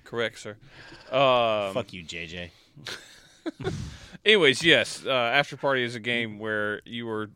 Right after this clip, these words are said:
Speaker 1: uh, two friends, a guy and a girl, recently graduated from college, uh, that unfortunately died and find yourself in hell, only to find that there's a loophole that if you can outdrink Satan, you can go <laughs> back to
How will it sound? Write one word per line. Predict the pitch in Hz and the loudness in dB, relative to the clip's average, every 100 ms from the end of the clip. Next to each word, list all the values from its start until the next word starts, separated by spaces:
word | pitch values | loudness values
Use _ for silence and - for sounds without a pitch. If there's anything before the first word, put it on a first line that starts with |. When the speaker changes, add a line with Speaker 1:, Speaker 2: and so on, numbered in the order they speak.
| - | -10
Speaker 1:
uh, | 110 101 - | -6 -6 -6
two | 131 117 | -8 -8
friends, | - 117 113 107 | -6 -4 -4 -6
a | 104 | -2
guy | 110 110 | 0 0
and | |
a | 104 | -4
girl, | 107 107 104 101 - _ | -4 -2 -4 -6 -16 _
recently | 113 117 113 110 | -4 -2 -2 -2
graduated | 110 107 107 98 | 0 0 -2 -6
from | 107 | -6
college, | 117 135 135 131 123 - _ _ _ _ - | 4 6 6 4 0 -10 _ _ _ _ -4
uh, | 110 107 | 0 0
that | 104 101 - _ - | -2 -4 -6 _ -8
unfortunately | 120 113 120 - 107 101 | -8 -4 -6 -6 -8 -4
died | 113 110 110 | 0 0 0
and | 101 | -4
find | 104 110 | -4 -4
yourself | 101 - 107 101 | -4 -6 -6 -6
in | |
hell, | 101 117 110 107 110 - | -2 2 2 0 -4 -10
only | 107 104 | -8 -8
to | - | -4
find | 104 101 | -6 -6
that | 95 | -8
there's | 107 101 | -8 -8
a | |
loophole | 101 107 107 101 | -10 -8 -6 -6
that | 95 | -6
if | 92 - | -10 -12
you | 98 | -10
can | 98 | -4
outdrink | 98 87 104 90 | -4 -4 -8 -10
Satan, | - 113 87 92 92 - - _ _ | -4 -4 -4 -10 -18 -20 -20 _ _
you | 110 104 | -16 -14
can | 104 104 | -14 -16
go | 90 | -14
<laughs> | 92 | -14
back | - 151 | -12 -8
to | - 156 | -6 -6